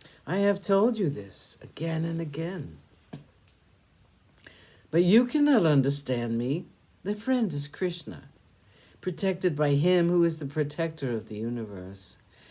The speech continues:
How can they be killed by you, or by me, or by Drona,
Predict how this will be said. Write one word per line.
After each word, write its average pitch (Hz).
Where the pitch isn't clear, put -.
How 196
can 262
they 196
be 127
killed 143
by 143
you, 139
or 98
by 87
me, 92
or -
by 82
Drona, 110